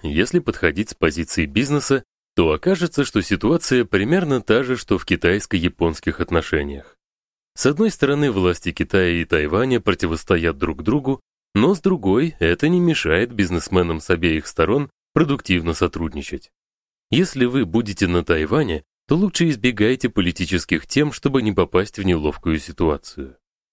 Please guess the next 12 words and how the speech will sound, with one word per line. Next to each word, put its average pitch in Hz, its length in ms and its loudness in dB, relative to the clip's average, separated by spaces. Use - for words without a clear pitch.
Есть 170 300 0
много 147 340 2
смешанных 110 580 0
китайско-тайваньских 85 1160 0
браков, 78 500 -2
а 92 120 2
тайваньские 82 600 0
пенсионеры 107 720 0
могут 131 360 -2
переезжать 87 540 0
в - 60 -20
Китай, 139 420 -2